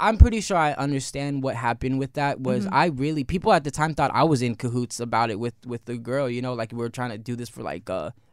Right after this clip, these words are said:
Speaker 1: virality or something to be viral. But, uh, no, I, uh, she, I,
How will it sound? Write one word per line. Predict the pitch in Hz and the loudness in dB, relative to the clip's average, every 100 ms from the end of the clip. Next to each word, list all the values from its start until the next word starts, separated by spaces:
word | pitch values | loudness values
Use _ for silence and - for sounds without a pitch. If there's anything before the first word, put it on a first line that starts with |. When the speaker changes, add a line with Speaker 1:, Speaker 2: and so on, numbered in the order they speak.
| - | -6
Speaker 1:
virality | 113 104 104 110 117 120 120 | -4 -4 -8 -10 -8 -6 -6
or | |
something | 117 123 113 123 123 | -6 -8 -8 -6 -8
to | 117 | -6
be | 120 | -4
viral. | 117 113 117 127 | -2 0 0 -2
But, | 120 117 117 | -4 -4 -4
uh, | 117 120 - _ - | -6 -8 -16 _ -6
no, | 127 123 170 | 0 2 4
I, | 117 - | 2 2
uh, | 120 117 95 | -2 -2 -4
she, | - 123 - | -10 -14 -6
I, | 117 | -6